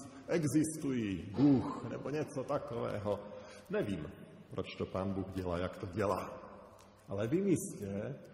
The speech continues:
že Pán Bůh k člověku mluví. A Bible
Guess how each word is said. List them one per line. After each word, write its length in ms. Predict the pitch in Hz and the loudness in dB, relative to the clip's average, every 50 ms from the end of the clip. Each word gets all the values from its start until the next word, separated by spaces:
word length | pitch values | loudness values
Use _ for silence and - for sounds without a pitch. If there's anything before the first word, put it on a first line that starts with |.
| - - - - - | -18 -20 -20 -10 -6
že 140 | 113 101 95 | -4 -4 -4
Pán 340 | - - 104 113 117 113 | -2 -2 -2 -2 -2 -2
Bůh 300 | 107 113 110 104 90 - - | 0 0 0 0 -2 -6 -12
k 40 | - | -14
člověku 680 | - - 104 95 90 92 92 87 - - - 90 82 80 - - | -8 -4 -2 -2 0 0 -2 -4 -4 -4 -6 -6 -4 -6 -8 -10
mluví. 640 | 92 82 - - 82 82 82 98 127 147 143 131 - - - - - - - - - - - | -10 -8 -8 -8 -10 -10 -10 -8 -8 -8 -8 -8 -12 -16 -18 -20 -20 -20 -20 -20 -20 -14 -4
A 160 | - 131 135 | 0 0 4
Bible 260 | 135 165 156 160 160 | 4 4 4 4 4